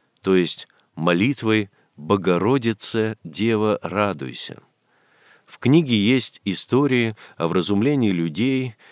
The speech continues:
не почитавших Божию Матерь и пренебрежительно относившихся к молитве ей.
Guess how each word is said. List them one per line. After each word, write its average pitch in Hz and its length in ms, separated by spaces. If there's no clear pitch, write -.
не 120 140
почитавших 98 840
Божию 80 440
Матерь 104 500
и 127 100
пренебрежительно 107 1160
относившихся 95 1080
к - 100
молитве 98 560
ей. 78 460